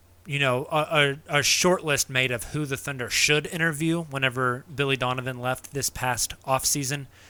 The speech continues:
uh, and he was on that list. I don't know if he ever actually interviewed for the job. I don't know who interviewed for that job because the Thunder are so tight-lipped.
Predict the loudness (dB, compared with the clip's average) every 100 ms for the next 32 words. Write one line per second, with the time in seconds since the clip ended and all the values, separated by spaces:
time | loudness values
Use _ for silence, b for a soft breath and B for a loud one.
0 | b b b 0 0 2 0 2 0 2
1 | 2 0 0 -2 -4 -6 -4 -2 0 -2
2 | -2 -2 -2 -6 -6 -6 -6 -6 -8 -8
3 | -8 -10 -10 -8 -6 -6 -8 -8 -8 -4
4 | 2 4 4 4 4 4 2 0 -2 -4
5 | -6 -6 -2 -2 -2 -4 -6 -6 -6 -4
6 | -2 -2 -2 -8 -8 -10 -10 -12